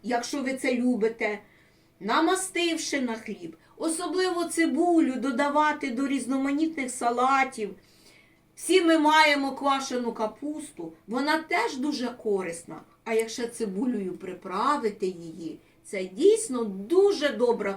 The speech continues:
користь для нашого здоров'я і для зубів в тому числі. А ще, особливо зараз, діти,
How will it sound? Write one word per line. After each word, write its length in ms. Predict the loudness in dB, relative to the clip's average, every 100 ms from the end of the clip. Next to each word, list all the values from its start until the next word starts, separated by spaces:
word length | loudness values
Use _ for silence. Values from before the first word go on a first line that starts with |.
| -6
користь 360 | -6 -4 -4 -4
для 180 | -4
нашого 440 | -2 -4 -6 -6 -6
здоров'я 540 | -6 -6 -4 -4 -8 -10 _ _
і 100 | -8
для 200 | -2 0
зубів 380 | 0 -2 -4 -4
в 40 | -4
тому 300 | -2 -2 -4
числі. 460 | -10 -14 -10 -12 -12 _ _ _ _ _ _ _ _ _ _
А 140 | -8
ще, 440 | -8 -8 -2 -2 -2 -8 -20 -20 -14
особливо 640 | -8 -4 -2 -2 -2 -2 -4
зараз, 560 | 0 4 4 2 -4 -12 -16
діти, 300 | -16 -14